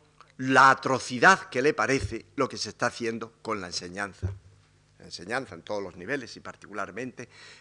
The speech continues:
en los niveles medio y superior. Esto es,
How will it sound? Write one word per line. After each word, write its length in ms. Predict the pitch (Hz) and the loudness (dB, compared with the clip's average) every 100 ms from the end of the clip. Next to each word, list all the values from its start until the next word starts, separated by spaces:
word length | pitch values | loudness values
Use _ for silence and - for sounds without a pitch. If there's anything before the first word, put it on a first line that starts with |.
| - | -10
en 100 | 110 | -6
los 160 | 104 | -6
niveles 420 | 95 104 113 98 85 | -4 -4 -4 -6 -8
medio 360 | 101 87 92 - | -8 -8 -12 -10
y 60 | |
superior. 400 | 101 - 87 - - - - - - | -12 -10 -14 -16 -20 -14 -12 -12 0
Esto 560 | - 220 - 214 214 - - - - _ - | 6 6 6 -2 -2 -8 -20 -20 -20 _ 4
es, 340 | 185 233 - | 6 6 2